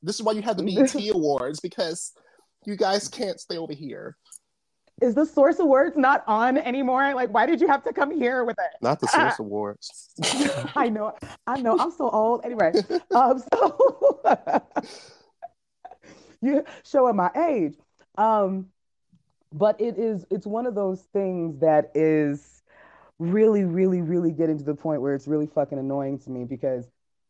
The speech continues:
Speaker 2: they're talking about taking away Will Smith's Oscar. Now, first of all,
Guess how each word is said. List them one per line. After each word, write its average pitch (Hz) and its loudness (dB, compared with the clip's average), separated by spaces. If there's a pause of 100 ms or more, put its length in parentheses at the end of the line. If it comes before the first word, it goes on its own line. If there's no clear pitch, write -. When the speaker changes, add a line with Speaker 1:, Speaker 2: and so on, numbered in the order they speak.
(380)
Speaker 2:
they're 262 4
talking 262 0
about 175 4
taking 185 0
away 160 2
Will 156 4
Smith's 151 -6
Oscar. 123 -6
Now, 165 -2
first 233 -4
of 156 -6
all, 123 -4